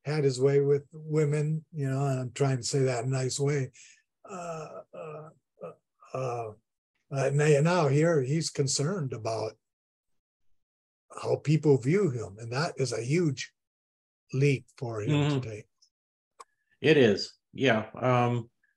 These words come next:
Speaker 2: Billy, at this point, I think it's obvious to a new reader that Billy is well on his way to becoming a good guy, even though he's not completely there yet.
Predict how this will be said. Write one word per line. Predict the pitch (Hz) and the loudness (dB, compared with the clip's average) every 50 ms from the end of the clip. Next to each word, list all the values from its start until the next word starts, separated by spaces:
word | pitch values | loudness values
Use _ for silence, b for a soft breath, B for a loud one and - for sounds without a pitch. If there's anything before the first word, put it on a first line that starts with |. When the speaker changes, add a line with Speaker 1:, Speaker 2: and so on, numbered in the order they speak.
| _ _ _ | _ _ _
Speaker 2:
Billy, | - 123 110 156 170 175 175 170 165 139 | -6 0 4 4 6 8 8 6 6 4
at | - - 131 127 - - | 2 -2 -4 -4 -6 -2
this | 151 170 175 | -2 -2 -2
point, | 175 170 165 156 135 131 | 0 0 0 2 2 2
I | 127 | 2
think | 127 131 120 | 0 0 -2
it's | 120 - | -2 -4
obvious | - 110 123 123 127 131 120 113 113 - | -2 0 2 2 2 0 -2 -2 -4 -6
to | - - 117 113 | -6 -4 -2 0
a | 107 | 0
new | 101 107 123 127 120 | 0 2 2 2 2
reader | 117 113 107 101 104 98 95 98 - _ _ _ | 2 2 0 0 0 -2 -4 -8 -12 _ _ _
that | - 101 95 - | -6 -6 -2 -2
Billy | 113 110 113 110 107 | 0 2 2 4 2
is | 104 98 87 | 2 0 -2
well | 104 110 113 113 | 0 0 0 2
on | 110 107 101 | 2 2 2
his | 101 92 101 | 0 0 0
way | 110 101 | -2 -2
to | 98 104 | -2 -4
becoming | 90 - - - - - 131 123 110 101 | -4 -6 -10 -8 -2 0 0 2 2 2
a | 101 92 | 0 0
good | 87 98 92 - | -2 -4 -6 -4
guy, | - 85 104 95 92 | -4 -6 -6 -6 -6
even | 101 104 110 101 | -6 -4 -4 -4
though | 101 98 | -4 -6
he's | 98 90 95 | -6 -4 -4
not | 104 85 - | -6 -6 -6
completely | - 104 87 104 104 - 104 92 87 | -10 -12 -10 -8 -8 -8 -8 -10 -12
there | 87 87 87 | -10 -10 -10
yet. | 82 85 87 - - | -10 -10 -10 -12 -14